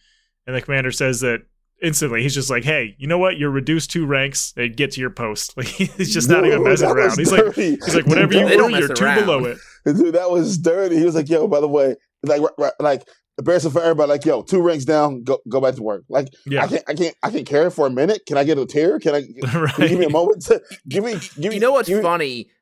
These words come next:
Speaker 2: Yeah.
Speaker 3: I, I feel like Spock would do the same thing if he was the captain.
Speaker 1: Do you, do you
Speaker 2: Well, you
Speaker 1: think he
Speaker 2: gotta
Speaker 1: would be, like, that quick to do that, though?
Speaker 2: Yeah. Yeah,
Speaker 1: I mean, I
Speaker 2: probably.
Speaker 1: guess
Speaker 3: Uh,
Speaker 1: if,
Speaker 3: you
Speaker 1: like, if
Speaker 3: know,
Speaker 1: it was
Speaker 3: yeah,
Speaker 1: the
Speaker 3: if,
Speaker 1: logical
Speaker 3: if,
Speaker 1: choice.
Speaker 3: if you got radio silence and you break it, I could see him demoting ya.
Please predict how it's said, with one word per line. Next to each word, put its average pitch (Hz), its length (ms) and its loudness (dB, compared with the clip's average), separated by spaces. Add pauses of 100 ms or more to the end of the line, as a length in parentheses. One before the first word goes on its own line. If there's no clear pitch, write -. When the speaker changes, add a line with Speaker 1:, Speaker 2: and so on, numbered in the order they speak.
(180)
Speaker 2:
Yeah. 127 260 2 (720)
Speaker 3:
I, - 160 -6
I 175 100 -2
feel 262 220 -8
like 247 180 -2
Spock - 600 -2
would 120 140 -12
do 127 120 -8
the 110 120 -12
same 120 300 -8
thing 92 580 -12 (140)
if 120 120 -12
he 131 100 -6
was 107 100 -8
the 101 80 -12
captain. 85 640 -12 (540)
Speaker 1:
Do 185 60 -4
you, 262 120 -6
do 226 100 -8
you - 60 2
Speaker 2:
Well, 190 80 4
you - 40 0
Speaker 1:
think 226 100 2
he 214 60 2
Speaker 2:
gotta - 100 2
Speaker 1:
would 180 60 -4
be, 190 120 0
like, 180 180 0
that 151 240 -2
quick 151 360 -6
to 156 100 -4
do 127 200 -4
that, 147 220 -2
though? 180 160 2
Speaker 2:
Yeah. 151 300 0 (640)
Yeah, 113 380 2
Speaker 1:
I 190 40 0
mean, 208 80 4
I 262 40 6 (120)
Speaker 2:
probably. 147 80 2
Speaker 1:
guess 208 220 4
Speaker 3:
Uh, - 40 6
Speaker 1:
if, - 60 4
Speaker 3:
you - 60 0
Speaker 1:
like, 185 160 2
if 180 100 4
Speaker 3:
know, 233 100 4
Speaker 1:
it - 20 2
was 156 160 -4
Speaker 3:
yeah, 220 140 2
Speaker 1:
the 226 60 6
Speaker 3:
if, 139 60 2
Speaker 1:
logical 143 420 0
Speaker 3:
if, 131 60 -6
Speaker 1:
choice. 196 260 -2
Speaker 3:
if 214 100 -4
you 269 40 -6
got 277 220 2
radio 202 380 0
silence 214 500 -2
and 190 100 -8
you 202 80 -8
break 147 360 -4
it, 185 40 -2
I - 120 -4
could 349 120 -8
see 202 180 -12
him 147 120 -6
demoting 123 500 -10
ya. 135 300 -6